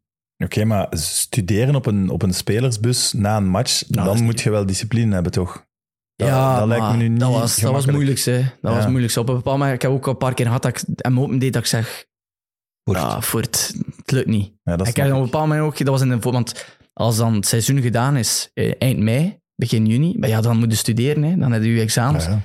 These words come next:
Speaker 2: En dan
Speaker 1: Dat stopt
Speaker 2: midden
Speaker 1: het
Speaker 2: juni,
Speaker 1: nooit,
Speaker 2: eind
Speaker 1: ja.
Speaker 2: juni, start de voorbereiding, maar dan moet je nog studeren.
Speaker 3: Ja, ja, ja.
Speaker 2: En dan heb ik, denk ik, zat en zeker achter voorbereiding, dat waren,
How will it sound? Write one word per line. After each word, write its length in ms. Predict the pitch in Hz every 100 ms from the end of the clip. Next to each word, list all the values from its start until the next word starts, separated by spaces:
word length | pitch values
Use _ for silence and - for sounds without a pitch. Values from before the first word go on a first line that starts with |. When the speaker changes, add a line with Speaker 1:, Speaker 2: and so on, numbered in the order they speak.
| -
Speaker 2:
En 160 | - 120
dan 320 | 135 135 117 - _ _
Speaker 1:
Dat 140 | 92
stopt 200 | - 139
Speaker 2:
midden 200 | 151 165
Speaker 1:
het 100 | 151
Speaker 2:
juni, 120 | 165 156
Speaker 1:
nooit, 120 | -
Speaker 2:
eind 220 | 160 156
Speaker 1:
ja. 60 | 180
Speaker 2:
juni, 300 | 165 123 -
start 300 | - 147 139
de 80 | 123
voorbereiding, 400 | 147 160 185 139
maar 80 | 127
dan 80 | 139
moet 100 | 131
je 60 |
nog 180 | 135 180
studeren. 500 | - 208 127 135 139
Speaker 3:
Ja, 60 | 113
ja, 120 | 110
ja. 320 | 117 113 117 120 - _
Speaker 2:
En 120 | 98
dan 120 | 110 139
heb 140 | 127
ik, 140 | 120 139
denk 160 | 123
ik, 100 | 123
zat 180 | 135 151
en 60 | 123
zeker 220 | 147 139
achter 240 | 123 110
voorbereiding, 520 | 117 135 147 160 170 156
dat 80 |
waren, 320 | 139 - -